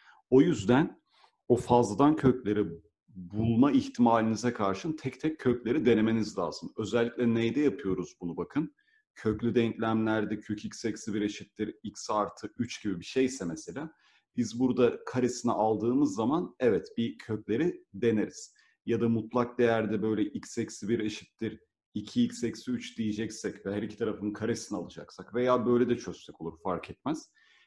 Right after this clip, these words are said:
Bulduğumuz kökleri muhakkak deneriz çünkü kendimiz ekstradan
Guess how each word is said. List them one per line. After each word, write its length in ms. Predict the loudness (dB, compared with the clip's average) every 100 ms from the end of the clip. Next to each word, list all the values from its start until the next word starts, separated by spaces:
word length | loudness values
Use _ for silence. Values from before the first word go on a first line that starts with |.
| _ -4
Bulduğumuz 600 | 0 2 4 4 2 -2
kökleri 420 | -4 -2 -2 0
muhakkak 580 | 0 0 0 -2 -2 2
deneriz 380 | 4 4 0
çünkü 260 | 0 0 0
kendimiz 540 | 2 4 4 2 2
ekstradan 720 | 0 0 0 2 4 4 2